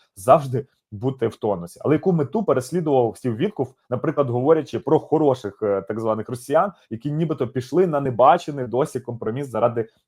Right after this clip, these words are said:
кінця війни? Перш за все, не, я думаю, що не треба зачаровуватись, дивитися на такі заяви саме українськими очима. От поясню, що я маю на увазі. Завжди варто дивитися на такі заяви в Америці очима саме американця.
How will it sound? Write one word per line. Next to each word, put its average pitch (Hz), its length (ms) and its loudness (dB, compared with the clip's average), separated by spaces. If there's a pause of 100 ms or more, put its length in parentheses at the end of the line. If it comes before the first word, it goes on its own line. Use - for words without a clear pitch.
(100)
кінця 117 280 -2
війни? 107 320 -6 (220)
Перш 170 140 4
за 151 100 -4
все, 160 380 -2
не, 143 160 -6
я 127 160 0
думаю, 139 280 -2
що 120 140 -10
не 139 160 -4
треба 104 340 2
зачаровуватись, 110 840 -2 (140)
дивитися 131 480 -4
на 110 80 -8
такі - 200 -8
заяви 113 460 0 (180)
саме 117 200 -4
українськими 117 800 -2
очима. 80 460 -14
От - 140 -20
поясню, 127 320 -2
що 143 140 -8
я 135 80 0
маю 123 220 2
на 117 120 -4
увазі. 92 380 -4 (1000)
Завжди 170 300 4
варто 147 220 4
дивитися 139 500 -2
на 117 80 -4
такі - 200 -8
заяви 113 360 0
в 104 80 -6
Америці 123 460 0 (280)
очима 127 460 -4
саме 131 360 -4
американця. 123 760 -2